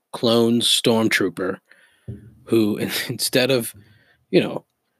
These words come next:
actually fighting or doing what they were sort of raised to do, they're scrubbing toilets. My guess is that every single stormtrooper has their own bathroom.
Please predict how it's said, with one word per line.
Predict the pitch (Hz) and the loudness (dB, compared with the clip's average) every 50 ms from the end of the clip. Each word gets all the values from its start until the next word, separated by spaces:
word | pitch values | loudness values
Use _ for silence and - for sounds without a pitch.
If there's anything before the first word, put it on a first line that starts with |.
| _ - | _ -4
actually | 110 113 110 - - 117 107 107 104 - _ - | -2 -2 -2 0 0 2 2 2 0 -2 _ -4
fighting | - 120 113 110 110 110 110 110 104 | 0 2 2 4 4 4 2 2 2
or | 98 98 95 | 0 -2 -2
doing | 98 110 110 107 107 | 0 0 2 2 2
what | 110 104 - - | 0 -2 -2 -2
they | 110 104 | -2 -2
were | 104 104 98 92 | -2 -2 -4 -4
sort | - - 113 104 98 | -4 -2 -2 -2 -2
of | 101 101 107 - _ _ _ _ _ _ _ - | -4 -6 -8 -16 _ _ _ _ _ _ _ -6
raised | - 117 113 113 110 107 95 - - | 0 2 2 2 2 0 -2 -2 -4
to | 104 | -4
do, | 98 110 104 101 101 101 - _ _ _ _ _ _ _ _ _ - | -2 0 0 0 0 -2 -6 _ _ _ _ _ _ _ _ _ -8
they're | - 101 - | -4 -2 -2
scrubbing | - - - 110 98 95 95 92 | -2 2 2 0 0 0 -4 -6
toilets. | - 95 85 80 - - - - - - _ _ _ _ _ _ _ _ _ _ _ _ - - - - 104 - - - - - - - _ _ _ _ _ _ _ _ _ _ _ _ _ - - - - - _ _ _ _ _ _ | -6 -6 -6 -8 -10 -12 -16 -16 -16 -16 _ _ _ _ _ _ _ _ _ _ _ _ -16 -14 -14 -14 -14 -16 -20 -20 -20 -20 -20 -20 _ _ _ _ _ _ _ _ _ _ _ _ _ -20 -20 -20 -20 -20 _ _ _ _ _ _
My | - 117 139 143 | -4 0 0 0
guess | 120 151 180 233 247 170 - 131 | 2 2 2 2 2 2 2 2
is | 120 - | 4 4
that | 120 117 110 | 4 2 4
every | - 160 185 220 220 | 2 2 2 2 2
single | - - 180 165 156 151 135 | 4 4 4 6 6 6 4
stormtrooper | - - 147 139 131 120 117 - 104 98 - 98 98 101 - _ _ _ _ _ _ _ _ _ _ _ _ _ - | 4 2 4 4 4 2 2 0 -4 -4 -4 -4 -6 -6 -6 _ _ _ _ _ _ _ _ _ _ _ _ _ -6
has | - 123 120 117 117 | 0 2 2 2 2
their | 123 113 110 107 | 2 0 2 2
own | 107 107 101 | 2 0 2
bathroom. | 98 110 87 82 - - - - 143 | 0 0 -2 -2 -6 -10 -14 -16 -18